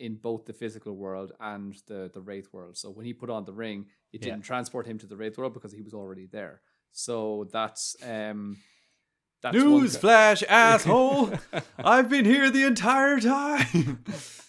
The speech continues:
Speaker 1: So that's, uh, one of the things about the, so that's the whole invisibility thing that happens with the, the, the ring. Um, so other beings, and then of course we know that the weird thing with Tom Bombadil, he didn't turn invisible, he turned the ring invisible.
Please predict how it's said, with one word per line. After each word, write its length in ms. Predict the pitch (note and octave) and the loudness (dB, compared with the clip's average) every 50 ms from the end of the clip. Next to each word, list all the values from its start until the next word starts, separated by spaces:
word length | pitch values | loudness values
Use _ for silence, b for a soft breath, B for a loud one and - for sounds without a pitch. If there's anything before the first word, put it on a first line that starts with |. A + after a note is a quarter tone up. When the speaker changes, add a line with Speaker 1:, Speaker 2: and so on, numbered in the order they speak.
| _ _ B B B B A#3 G#3+ F#3+ D3+ - | _ _ B B B B -18 -18 -18 -18 -18
Speaker 1:
So 680 | _ - - C#3+ C#3 C#3 C3+ C#3 C3+ C3 C3+ C3+ C#3+ | _ -10 -4 -2 0 0 0 0 0 0 -2 -2 -4
that's, 460 | - - D3+ D#3 D3+ D3+ - - - - | -4 -2 -2 -2 -2 -4 -8 -10 -10 -8
uh, 500 | - D3+ D3 C#3+ C#3+ D3 C#3+ C#3+ C#3+ C#3+ | -4 -2 0 0 0 0 -2 -4 -4 -4
one 200 | C#3+ C#3+ C#3+ C3+ | -4 -4 -4 -4
of 60 | B2 | -4
the 40 | C#3 | -6
things 200 | D3 C#3 B2 - | -8 -8 -10 -10
about 260 | B2 C3 B2+ B2 - | -8 -8 -8 -8 -8
the, 260 | C3 B2+ B2 B2 B2 B2 | -8 -6 -6 -6 -6 -8
so 160 | - - A#2 | -10 -10 -8
that's 260 | A2 A#2+ A2+ - - - | -8 -8 -8 -8 -10 -12
the 100 | - A2+ | -12 -8
whole 260 | A2+ A#2 A2+ A2+ A2+ | -6 -4 -4 -4 -6
invisibility 680 | A2+ A2+ G#2+ A2+ A2 A2+ G#2+ A#2 A2+ A#2 G#2+ A#2 A2 | -8 -10 -10 -12 -12 -10 -10 -8 -8 -8 -10 -12 -14
thing 280 | G#2 A#2 A#2 A#2 A2+ G#2+ | -14 -12 -12 -12 -12 -12
that 180 | G#2 G#2 G#2 - G2 | -12 -12 -14 -14 -14
happens 380 | A2 A#2 A#2 B2+ B2 A#2+ - - | -14 -12 -12 -12 -14 -14 -16 -16
with 180 | A2 G#2+ G2 - _ _ _ | -14 -16 -16 -16 _ _ _
the, 280 | A2+ G#2 G2+ G2 F#2+ F#2+ | -12 -12 -10 -12 -12 -14
the, 240 | G2+ G2+ G2 F#2+ F#2+ F#2 | -16 -18 -18 -18 -18 -20
the 60 | - F#2+ | -16 -14
ring. 260 | A#2 D#3+ F#3 F#3 F3 b b b b b b b _ - | -12 -10 -10 -10 -12 b b b b b b b _ -6
Um, 640 | C#3+ D3 D3+ D3+ D3+ D3+ D3+ D3+ D3 D3 D3 C#3 - _ _ _ _ _ _ _ | -4 -4 -2 -2 -2 -4 -4 -6 -8 -8 -10 -10 -12 _ _ _ _ _ _ _
so 240 | _ - - D3 D#3 | _ -4 -2 0 0
other 240 | - D3+ C#3 C#3 C3 | 0 0 0 0 -2
beings, 680 | A2+ C#3 C#3 C3+ C3 C3 B2+ B2+ B2 A#2 A#2+ - - _ _ _ _ _ | -2 -2 -2 -2 -2 -2 -2 -4 -6 -8 -10 -12 -16 _ _ _ _ _
and 100 | - C3 | -10 -6
then 220 | C3+ C#3+ C3+ A#2+ - | -4 -2 -2 -4 -6
of 200 | - B2+ - - | -10 -14 -14 -8
course 240 | - C3 A#2+ - - | -8 -6 -6 -6 -8
we 100 | B2 A#2 | -8 -8
know 160 | A2+ A2+ A2+ G#2+ | -6 -8 -8 -8
that 220 | A2+ A2+ A2 _ | -10 -12 -12 _
the 100 | - A2+ | -14 -12
weird 260 | A2 A#2 A#2 A2+ G#2+ - | -10 -8 -8 -8 -8 -10
thing 100 | A2+ A2 | -10 -12
with 120 | G#2+ - | -12 -10
Tom 200 | A#2+ A2+ A2 G#2+ | -10 -10 -8 -8
Bombadil, 380 | A2+ A2+ A2+ A2+ A2 A2 G#2+ G#2 | -6 -6 -8 -8 -8 -10 -12 -12
he 140 | A#2 A2+ | -12 -14
didn't 200 | G#2+ A2+ A#2 A2+ | -14 -14 -16 -16
turn 160 | - A#2 A2+ G#2+ | -16 -14 -14 -12
invisible, 340 | G#2 G#2+ G#2 G#2+ A2 G#2+ | -12 -14 -16 -16 -16 -18
he 140 | F#2+ - A2 | -18 -18 -20
turned 200 | - - G#2+ G#2 | -18 -16 -16 -14
the 60 | G2 | -14
ring 160 | G2 A2+ A#2 A#2 | -12 -12 -10 -10
invisible. 520 | G#2+ G#2+ A2 A2 G#2 A2+ A2 G#2+ G#2+ G#2+ | -10 -12 -12 -14 -12 -12 -10 -10 -12 -14